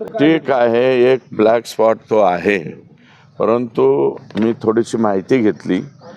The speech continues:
त्याच्या कुटुंबियाकडनं माहिती घेतली, पोलीसकडनं माहिती घेतली. हा मुलगा संभाजीनगरला पोलिसाची तयारी करायला होता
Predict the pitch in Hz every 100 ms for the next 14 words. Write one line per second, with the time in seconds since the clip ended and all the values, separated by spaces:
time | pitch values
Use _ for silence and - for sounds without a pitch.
0 | - - 98 92 113 117 101 117 120 117
1 | 110 113 104 107 101 95 87 104 95 95
2 | 92 92 98 95 - 107 113 - 104 98
3 | 95 92 85 73 90 82 - 87 90 -
4 | _ - - - 95 120 123 107 101 101
5 | 104 120 139 _ _ - 110 107 113 113
6 | 123 117 98 104 95 85 - - - 107
7 | 117 117 123 110 135 - 113 110 104 95
8 | 98 95 95 98 107 - _ 110 117 107